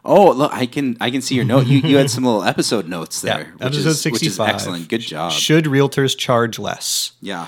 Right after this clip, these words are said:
Speaker 2: So that's where we dug more into how the commission structure for Jeremy and I is different than what you're doing,
Speaker 1: Mm-hmm.
Speaker 2: Jeff.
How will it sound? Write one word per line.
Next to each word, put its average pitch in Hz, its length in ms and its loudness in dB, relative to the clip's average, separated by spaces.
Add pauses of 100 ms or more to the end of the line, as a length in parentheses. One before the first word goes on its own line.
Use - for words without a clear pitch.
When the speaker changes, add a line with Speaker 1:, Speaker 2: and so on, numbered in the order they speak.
(120)
Speaker 2:
So - 140 -4
that's 131 260 4
where 123 300 2
we 120 320 2
dug 110 380 0
more 110 260 -2
into 104 400 -4
how 101 420 -2 (300)
the 120 240 -10
commission 110 500 -6
structure 110 360 -6
for 110 120 -8
Jeremy 135 380 0
and 131 80 0
I 123 220 0
is 110 140 -4
different 107 420 -10
than 98 200 -10
what 98 140 -8
you're 117 100 -6
doing, 110 460 -4
Speaker 1:
Mm-hmm. 120 100 -4
Speaker 2:
Jeff. 117 340 -2